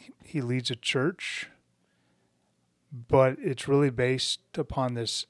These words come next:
intimate relationship. And I did, I did have, um, my first mentor, uh, twelve years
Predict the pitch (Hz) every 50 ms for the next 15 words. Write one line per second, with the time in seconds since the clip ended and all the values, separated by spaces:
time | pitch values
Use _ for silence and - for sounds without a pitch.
0 | _ - 170 151 143 - 139 135 127 117 110 113 110 117 123 131 - - 131 117
1 | 113 - - 117 107 107 - _ - - - - - _ _ _ _ _ _ _
2 | _ _ _ _ _ _ _ _ _ _ - 151 147 156 160 156 135 185 185 175
3 | - - 165 143 127 165 165 151 160 160 151 147 139 123 123 - - - - -
4 | _ _ _ - 202 151 139 131 131 127 120 117 127 - - _ _ _ _ _
5 | _ - - - - - - _ _ _ _ _ _ _ _ _ - 147 131 120
6 | - - 170 160 143 - - 139 135 131 131 127 - - 113 107 107 107 - -
7 | - _ _ _ _ _ _ _ _ _ _ _ _ _ _ _ _ _ _ _
8 | _ _ _ - 123 117 117 143 160 _ _ - - - 151 151 123 131 131 131
9 | 120 107 104 - - - - - -